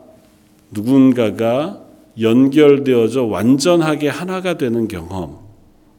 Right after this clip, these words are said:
감사하게도 인간은 그런 경험을 할 때가 있습니다. 어머니가 태중에 아이를 가졌을 때. 분명히 생명은 둘이지만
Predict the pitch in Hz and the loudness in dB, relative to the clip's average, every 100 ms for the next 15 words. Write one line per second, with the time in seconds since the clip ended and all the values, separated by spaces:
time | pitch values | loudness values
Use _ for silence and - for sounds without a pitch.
0 | _ _ _ _ _ _ _ _ _ _ | _ _ _ _ _ _ _ _ _ _
1 | _ _ _ - 120 160 208 190 185 165 | _ _ _ -8 -2 0 2 0 0 0
2 | 135 120 117 139 208 - - - - _ | -2 -2 -2 -4 -8 -18 -20 -20 -20 _
3 | 131 143 165 156 147 143 147 147 135 131 | 0 2 4 2 2 2 2 2 0 -2
4 | 131 175 185 156 104 - 92 85 - - | -6 -10 -8 -8 -10 -12 -16 -16 -20 -20
5 | _ _ _ _ _ _ _ _ 107 104 | _ _ _ _ _ _ _ _ -6 -2
6 | 110 104 131 185 - - _ _ _ _ | -2 -2 -6 -8 -12 -20 _ _ _ _
7 | - 180 160 147 156 226 - - - - | -12 -10 -4 -2 0 -2 -8 -20 -20 -20
8 | _ _ _ _ _ 120 113 127 139 127 | _ _ _ _ _ -10 -6 -6 -8 -10
9 | 87 87 - - - - _ _ _ _ | -12 -14 -16 -20 -20 -20 _ _ _ _
10 | _ _ _ _ _ _ _ _ _ _ | _ _ _ _ _ _ _ _ _ _
11 | _ _ - 151 190 190 220 220 214 196 | _ _ 0 6 6 6 4 2 4 4
12 | 170 123 117 107 101 101 160 123 78 - | 2 0 -2 -2 -4 -4 -4 -6 -10 -16